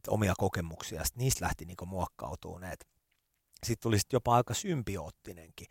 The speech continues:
Ja sit taas pääsin niinku enemmän siihen, niinku itse kirjoittajana siihen toisen ihmisen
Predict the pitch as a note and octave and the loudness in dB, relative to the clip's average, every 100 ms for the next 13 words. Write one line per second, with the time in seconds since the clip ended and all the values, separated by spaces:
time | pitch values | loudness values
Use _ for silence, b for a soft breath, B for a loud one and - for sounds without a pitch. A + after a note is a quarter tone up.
0 | B B B G2 - - D3 - G#2+ - | B B B 0 4 4 2 2 0 0
1 | _ - G2 G2 G2+ G2+ G#2 B2 A2+ F2+ | _ -2 0 2 0 2 4 6 4 2
2 | F2 F2+ E2 E2+ b b b b b G2+ | 0 0 -2 -2 b b b b b -10
3 | G2 G2 F3 G#3 - G#2 F2+ F2+ - D#2+ | -2 0 2 2 0 -2 0 -2 -4 -4
4 | E2 F2 F2+ E2+ E2+ G2+ G2+ F#2 E2+ E2 | -2 -2 0 0 2 6 6 6 2 -2
5 | E2 E2 | -2 -4